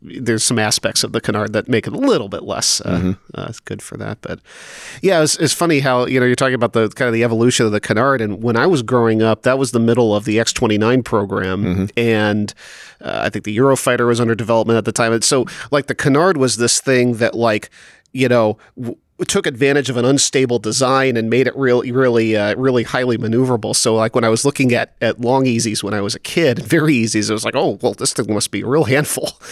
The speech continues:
Speaker 1: <laughs>
Speaker 2: It, it, uh, so one of the experiments I did was to put cuffs on the tips of the Canard,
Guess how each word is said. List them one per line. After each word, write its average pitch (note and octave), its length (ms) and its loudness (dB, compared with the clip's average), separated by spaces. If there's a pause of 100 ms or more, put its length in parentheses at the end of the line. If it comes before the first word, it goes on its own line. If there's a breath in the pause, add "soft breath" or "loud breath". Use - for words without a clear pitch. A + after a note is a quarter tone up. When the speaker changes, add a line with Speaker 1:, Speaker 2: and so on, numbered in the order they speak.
Speaker 1:
<laughs> - 300 -8
Speaker 2:
It, C3 180 -2 (100)
it, G#2+ 300 -4
uh, F#2 300 2 (520)
so - 220 0
one A#2 160 4
of A#2 100 2
the F2+ 300 2
experiments G2 640 -2
I F#2 80 -2
did F2+ 200 -2
was D#2+ 160 -2
to - 100 -8
put - 500 -6
cuffs - 400 -6
on E2+ 180 -2
the D#2+ 360 -4
tips - 280 -6
of E2 80 -2
the D#2+ 80 -4
Canard, F2 460 -6